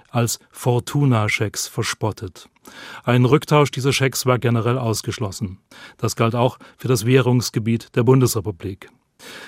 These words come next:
Die Forum-Schecks erinnerten an Kaufmannsladengeld. Die kleinste Einheit mit violettblauem Aufdruck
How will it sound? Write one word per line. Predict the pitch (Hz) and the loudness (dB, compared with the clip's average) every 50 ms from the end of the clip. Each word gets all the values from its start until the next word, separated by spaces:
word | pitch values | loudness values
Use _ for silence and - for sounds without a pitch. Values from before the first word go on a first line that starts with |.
| - - - | -20 -4 -2
Die | 131 120 | 0 2
Forum-Schecks | 85 127 156 175 - 185 170 151 - 143 143 131 - - | 4 4 4 4 4 4 4 4 4 2 2 2 2 2
erinnerten | 147 139 131 131 131 - 131 | 4 4 4 2 2 2 2
an | 123 120 120 | 2 2 2
Kaufmannsladengeld. | - - 123 127 127 - - 120 113 110 110 - 113 98 104 107 101 107 107 104 110 110 104 104 98 - - - | 0 2 0 0 0 0 -2 -2 -2 -2 -2 -2 -4 -4 -4 -4 -2 -2 -2 0 0 0 0 -2 -6 -8 -8 -10
Die | 113 | -6
kleinste | - 113 107 104 110 - - - 117 | -4 -2 -2 -2 -4 -6 -6 -8 -6
Einheit | 120 120 127 120 123 127 123 117 - - | -2 0 0 2 2 2 2 0 0 -2
mit | 117 107 - | -4 -4 -4
violettblauem | 117 110 110 110 123 127 - - - 120 110 110 110 110 117 | -4 -2 0 2 0 0 -2 -4 -2 -2 0 0 0 0 0
Aufdruck | 113 120 123 - - - 127 120 - | 0 -2 -2 -2 0 0 0 0 0